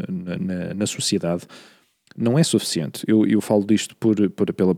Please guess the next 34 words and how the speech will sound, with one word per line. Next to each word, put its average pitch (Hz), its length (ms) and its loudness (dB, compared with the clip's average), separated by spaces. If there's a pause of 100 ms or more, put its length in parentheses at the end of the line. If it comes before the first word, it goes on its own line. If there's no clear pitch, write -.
minha 95 200 2
própria 87 260 -2
experiência 85 760 -2 (140)
e, 87 180 -6
obviamente, 82 600 -8
eu 90 180 0 (140)
só - 280 -2
encontrei 92 520 0
a 90 40 0
necessidade, 95 800 -2 (800)
ehm, 87 520 -4
de, 92 440 0
de - 160 -6
procurar 95 560 2 (100)
um 95 80 -2
psicólogo 92 560 -2
já 85 380 -2 (100)
nos 87 280 -8
meus 92 180 -2
quarentas, - 720 -2
eh, - 640 -8
é - 40 -10 (200)
típico, - 400 -4
o 180 40 0
típico - 380 0
clichê 104 460 4
da 95 100 2
crise 95 380 0
do, 95 180 0
dos 92 200 -2
quarenta, 95 420 0
não 95 140 0
é? 107 100 -2 (600)
Ehm, 92 540 2